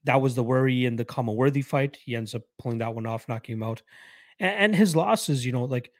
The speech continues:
t-, two solid rounds of outworking Francisco Trinaldo, beating him to the punch and just whooping his ass.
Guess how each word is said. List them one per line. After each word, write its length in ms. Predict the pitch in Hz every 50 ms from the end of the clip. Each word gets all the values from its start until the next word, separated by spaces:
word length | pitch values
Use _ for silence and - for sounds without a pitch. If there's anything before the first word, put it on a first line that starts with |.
| _ _ _ _ _ _ _ _ _ -
t-, 420 | - - 262 269 262 233 202 170 - -
two 260 | - - 247 226 220
solid 360 | 220 - 208 185 185 170 143
rounds 340 | 151 143 147 160 160 139 127
of 140 | 135 120 139
outworking 460 | 143 135 123 131 135 131 - 143 120
Francisco 480 | - 131 127 120 - 139 - - -
Trinaldo, 360 | 113 - - 127 120 120 120 117
beating 320 | 110 - 147 147 143 135
him 80 | 131 127
to 100 | 151 139
the 100 | 120 113
punch 320 | - 123 123 120 - -
and 80 | 123 113
just 180 | 110 110 -
whooping 240 | 127 120 117 123 113
his 140 | 110 107 123
ass. 280 | 117 117 113 113 -